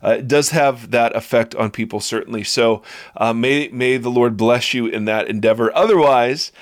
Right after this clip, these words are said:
uh, we've got a fun show. Uh, I think today we've got some great questions, as always, that have come in.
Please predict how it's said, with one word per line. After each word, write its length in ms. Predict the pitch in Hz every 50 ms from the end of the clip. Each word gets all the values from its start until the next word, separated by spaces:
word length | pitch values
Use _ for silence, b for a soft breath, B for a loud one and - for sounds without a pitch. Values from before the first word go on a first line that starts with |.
| B B B B B _
uh, 240 | - 135 131 127 127 117
we've 140 | 160 160
got 140 | 160 202 175
a 60 | 160
fun 220 | 151 - 190 180 170
show. 460 | - - 196 180 180 196 208 214 - _ _ -
Uh, 240 | 120 120 117 117 -
I 140 | - 113 113
think 240 | - - 156 143 -
today 240 | - 151 135 147
we've 140 | 165 170 147 131
got 180 | 147 147 -
some 140 | - 135 117
great 200 | 120 131 131 131
questions, 480 | - - 151 165 - - 165 151 131 117
as 140 | 107 104
always, 380 | 120 127 139 139 143 139 131 -
that 100 | - 123
have 120 | 117 113
come 180 | - - 135 131
in. 220 | 135 135 135 131